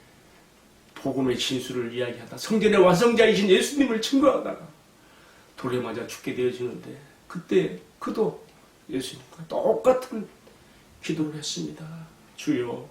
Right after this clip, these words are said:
이 죄를 저들에게 돌리지 마옵소서." 사도행전 칠 장 육십 절의 말씀입니다.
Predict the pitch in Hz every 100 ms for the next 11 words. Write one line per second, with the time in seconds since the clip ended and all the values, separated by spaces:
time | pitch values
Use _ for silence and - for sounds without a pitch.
0 | - _ - - - 160 151 107 - 139
1 | 127 123 151 143 135 123 143 139 - _
2 | _ _ - 185 208 170 196 165 160 202
3 | - 170 - - - _ _ _ _ _
4 | - - 151 120 123 117 - 156 151 -
5 | 120 - - - - 78 78 - - -
6 | - 87 -